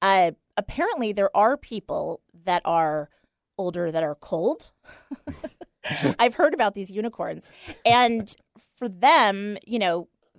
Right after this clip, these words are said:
they can wear, um, almost like, it's almost like shapewear or whatever,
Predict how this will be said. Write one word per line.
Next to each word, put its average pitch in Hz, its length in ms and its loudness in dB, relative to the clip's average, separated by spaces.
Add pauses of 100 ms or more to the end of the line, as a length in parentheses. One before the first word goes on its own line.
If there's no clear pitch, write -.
(180)
they 262 300 0
can 240 340 -6
wear, 170 580 0 (440)
um, 160 580 -2 (420)
almost 311 540 -4
like, 185 400 -4 (180)
it's - 140 -6
almost 359 240 0
like 175 140 -6
shapewear 202 560 -4
or 180 120 0
whatever, 165 560 -2